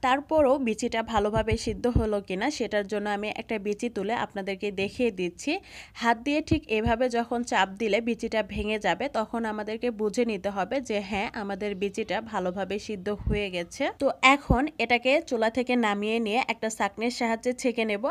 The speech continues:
এবং এর পানিগুলো ফেলে দেব। আর বিচি ভর্তা করার জন্য আমি দুইটি মিডিয়াম সাইজে পেঁয়াজ কুচি নিয়েছি এবং তার সাথে এখানে আমি রসুনের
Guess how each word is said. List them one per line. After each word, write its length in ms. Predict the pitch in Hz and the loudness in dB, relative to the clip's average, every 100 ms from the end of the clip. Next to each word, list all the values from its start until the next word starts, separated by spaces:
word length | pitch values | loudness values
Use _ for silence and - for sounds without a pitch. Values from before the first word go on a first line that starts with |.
| - 220 | 0 0
এবং 200 | 202 214 202 | 0 -2 -2
এর 140 | 214 214 | -2 0
পানিগুলো 480 | 220 214 240 220 214 320 | 0 0 0 0 0 0
ফেলে 280 | - 226 208 | 0 0 0
দেব। 220 | 175 170 - - _ _ - - _ _ | -2 -6 -10 -14 _ _ -20 -20 _ _
আর 120 | 233 240 | 2 2
বিচি 280 | 233 233 302 | 0 0 2
ভর্তা 280 | 311 311 311 | 2 2 0
করার 300 | 294 247 226 | 4 4 4
জন্য 200 | 226 208 285 - | 0 0 -2 -2
আমি 160 | 208 208 | -4 -2
দুইটি 240 | 208 214 | -2 -2
মিডিয়াম 360 | 208 196 226 269 | -4 -2 0 2
সাইজে 360 | 269 254 247 247 | 2 0 2 0
পেঁয়াজ 320 | 247 220 214 - | 2 2 2 0
কুচি 260 | 233 247 226 | -2 0 -2
নিয়েছি 440 | 202 190 190 320 440 _ _ _ _ _ _ _ - 254 | 0 -2 -2 -2 -4 _ _ _ _ _ _ _ -4 0
এবং 220 | 254 311 311 | 2 0 0
তার 180 | 311 311 | -2 0
সাথে 220 | - - - | 2 2 2
এখানে 300 | 240 247 247 226 | 2 2 2 2
আমি 160 | 233 277 | 2 2
রসুনের 460 | 220 226 240 233 | 2 2 2 0